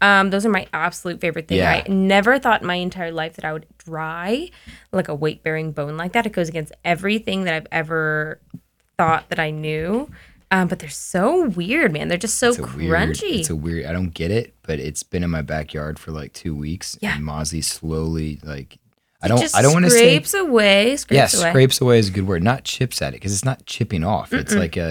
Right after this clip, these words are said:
Speaker 2: it's just, he's slowly, like, digesting the
Speaker 1: Yeah.
Speaker 2: bone on it. It's great.
Speaker 1: It's really cool. And they just scrub. You know, they say, like, that spongy bone part
Speaker 2: Yeah,
Speaker 1: is the
Speaker 2: the
Speaker 1: absolute
Speaker 2: spongy.
Speaker 1: best for, um, scrubbing their teeth, right? So everybody knows birds have hollow bones. So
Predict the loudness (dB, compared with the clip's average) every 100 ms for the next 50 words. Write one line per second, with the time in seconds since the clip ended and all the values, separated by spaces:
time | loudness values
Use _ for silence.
0 | -4 -6 -6 -4 -4 -4 -6 -4 -2 0
1 | 0 0 -2 -6 -10 -8 -6 -6 -6 -4
2 | -2 -2 -2 -2 -2 -2 -2 -2 -6 -6
3 | -2 -2 0 0 0 -2 0 2 4 2
4 | -2 0 0 0 0 0 0 0 -2 -4
5 | -6 -10 -6 2 4 2 0 -4 -6 -4
6 | -2 0 -2 -4 -8 -10 -6 -4 -2 0
7 | -2 2 2 2 0 0 2 2 2 0
8 | -2 -2 2 2 2 0 -4 -2 -2 -4
9 | -4 -2 0 0 -2 -4 -4 -4 -6 -8
10 | -12 _ -20 -12 -6 -6 -6 -10 -6 -2
11 | -2 -4 -8 -8 -4 -2 -2 -4 0 4
12 | 4 4 -2 -12 -20 _ 2 2 0 2
13 | 4 4 2 2 2 2 0 -2 -10 _
14 | _ -4 2 6 6 4 0